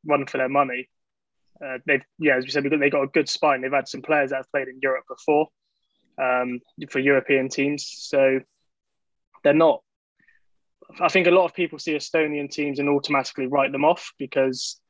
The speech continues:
they've never been in, like, European group stages before. But teams like Flora, even Levadia, when they were lu-, unlucky against Dundalk, uh, they're not far away from getting it. I think it either this year might be a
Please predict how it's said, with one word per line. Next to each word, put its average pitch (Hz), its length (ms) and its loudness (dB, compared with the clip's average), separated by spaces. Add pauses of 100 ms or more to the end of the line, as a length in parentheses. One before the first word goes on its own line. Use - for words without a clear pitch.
they've 127 120 0
never 131 220 2
been 127 220 -2
in, 123 80 -4
like, - 280 -6
European 135 460 0
group 139 180 -2
stages 123 360 -10
before. 127 280 -4
But 123 200 -6 (180)
teams 151 220 2
like 135 160 2
Flora, 139 420 4 (480)
even 147 240 2
Levadia, 139 460 4
when 135 100 0
they 135 120 0
were 131 100 0
lu-, 139 140 2 (120)
unlucky 139 400 -2
against 127 280 -8
Dundalk, 131 520 0 (680)
uh, 127 220 2 (720)
they're 135 120 4
not 156 220 2
far 139 360 2
away 131 460 -2 (100)
from 127 560 -8 (340)
getting 135 240 0
it. 123 100 -4
I 123 60 -2
think 143 280 -2
it 131 160 0 (260)
either 135 260 2
this 147 300 2
year 156 240 2 (880)
might 139 300 0
be 139 100 -2
a 135 140 -4